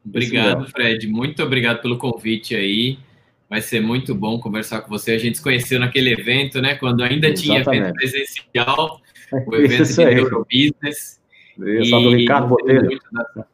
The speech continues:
Speaker 1: pois é, gostei muito da sua palestra lá, e a gente trocou uma ideia muito grande. Vamos ver o que que, que que sai hoje aqui nessa live.
Speaker 2: É.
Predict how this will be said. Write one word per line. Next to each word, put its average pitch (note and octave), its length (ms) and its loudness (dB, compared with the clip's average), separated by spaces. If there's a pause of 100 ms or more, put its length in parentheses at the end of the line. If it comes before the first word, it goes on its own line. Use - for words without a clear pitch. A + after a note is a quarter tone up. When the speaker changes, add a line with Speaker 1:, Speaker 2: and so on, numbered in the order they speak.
(240)
Speaker 1:
pois G2+ 280 -12
é, G2 220 -4
gostei G#2+ 420 -4
muito A#2 340 -2
da A2+ 140 0
sua A2+ 180 -4
palestra G2+ 680 -2
lá, G2+ 260 -2
e A2+ 40 2
a A2+ 40 -2
gente A2+ 300 -6
trocou A2 280 -4
uma G#2 120 0
ideia G2 260 -2
muito G#2+ 180 -6
grande. G#2+ 300 -2
Vamos A2+ 260 -2
ver A2 120 -2
o A2 80 -2
que A#2+ 120 -4
que, A2+ 480 0
que G#2 140 -10
que - 120 -16
sai A2 300 0
hoje G2 260 0
aqui F#2 220 -4
nessa F2+ 220 -14
live. D#2+ 260 -10 (420)
Speaker 2:
É. F#2 200 -14